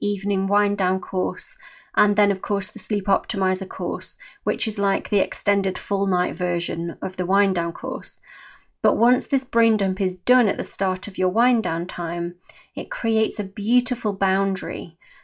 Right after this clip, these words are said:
that can then go a long way in helping your mind to switch off for sleep.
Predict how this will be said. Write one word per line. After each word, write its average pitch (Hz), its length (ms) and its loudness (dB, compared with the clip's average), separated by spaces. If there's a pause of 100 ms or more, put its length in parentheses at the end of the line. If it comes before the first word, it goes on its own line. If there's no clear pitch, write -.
(140)
that - 160 -2
can 208 220 0
then 214 200 4
go 196 220 2
a - 80 2
long 208 360 2
way 185 220 -2
in 180 80 -8
helping 196 420 -6
your 190 120 0
mind 175 320 -4
to - 80 -8
switch - 600 -4
off 170 460 -4
for - 160 -14
sleep. - 480 -8